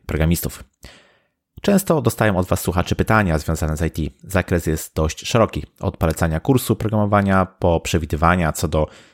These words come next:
przyszłości jakiejś technologii i rozpoczęcia tworzenia własnej aplikacji. Aby jeszcze wzmocnić i poszerzyć to, co robię, chciałbym zaprosić cię do umówienia się ze mną na rozmowę poprzez Skype, Hangouts, telefon.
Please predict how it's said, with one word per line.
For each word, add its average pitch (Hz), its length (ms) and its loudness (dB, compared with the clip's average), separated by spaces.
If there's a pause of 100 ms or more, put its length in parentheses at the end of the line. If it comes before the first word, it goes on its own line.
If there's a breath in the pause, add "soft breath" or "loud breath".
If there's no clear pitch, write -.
(120)
przyszłości - 480 0
jakiejś 87 240 -2
technologii 85 460 0
i 80 60 2
rozpoczęcia 82 520 -2
tworzenia 78 600 -4 (100)
własnej 80 300 -2
aplikacji. - 480 -6 (160)
Aby 113 180 2
jeszcze 107 220 2
wzmocnić 101 560 0
i 90 140 0
poszerzyć - 680 -2
to, 90 120 0
co 80 220 -2
robię, 90 340 0
chciałbym 85 500 0
zaprosić 98 440 -2
cię 92 220 -2
do 90 100 0
umówienia 107 400 -2
się 113 120 -6
ze 104 120 0
mną 101 280 0
na 104 100 0
rozmowę 95 420 0
poprzez - 260 -10
Skype, 107 520 2
Hangouts, 85 440 -2
telefon. 80 380 -2